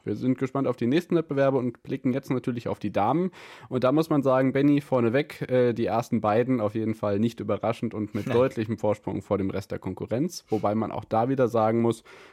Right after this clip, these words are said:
Speaker 1: die Jury hat wieder einmal sich von der besten Seite gezeigt und, ähm, ja, mit den Gate-Verkürzungen nicht gespart.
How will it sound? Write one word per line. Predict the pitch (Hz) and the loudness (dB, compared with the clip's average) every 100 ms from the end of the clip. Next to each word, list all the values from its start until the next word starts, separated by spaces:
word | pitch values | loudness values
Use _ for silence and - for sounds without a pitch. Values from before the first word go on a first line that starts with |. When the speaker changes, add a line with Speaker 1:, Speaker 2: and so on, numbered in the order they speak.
| _ | _
Speaker 1:
die | 170 | -6
Jury | 156 151 139 | 0 2 2
hat | 127 117 | 0 0
wieder | 113 104 | 0 0
einmal | 107 104 104 104 | 0 0 0 -2
sich | 110 113 - | -4 -6 -2
von | 104 | -2
der | 95 | 0
besten | 120 - | -2 -2
Seite | 110 120 104 | -2 -2 -2
gezeigt | 101 - 95 95 - | -6 -4 -4 -4 -8
und, | 95 - | -10 -8
ähm, | 92 98 | -10 -8
ja, | - - - | -12 -12 -10
mit | 113 | -2
den | 113 110 | 0 0
Gate-Verkürzungen | 123 127 _ _ 113 117 110 - 104 95 | -2 -2 _ _ -2 0 0 0 -2 -2
nicht | 92 | -6
gespart. | - - - - | -10 -10 -10 -12